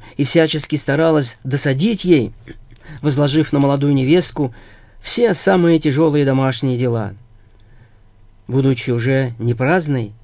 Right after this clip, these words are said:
Нина трудилась с раннего утра до поздней ночи, выполняя нелёгкую даже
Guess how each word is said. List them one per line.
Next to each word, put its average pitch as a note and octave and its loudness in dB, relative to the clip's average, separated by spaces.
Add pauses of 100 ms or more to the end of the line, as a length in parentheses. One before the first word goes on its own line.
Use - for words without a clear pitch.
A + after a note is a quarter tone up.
(380)
Нина F3+ 4
трудилась D3+ 0
с - -8
раннего B2+ 0
утра C#3 -2 (280)
до A#2 -2
поздней C#3 0
ночи, A#2+ -2 (140)
выполняя C3 -2
нелёгкую C#3+ 0
даже D3 0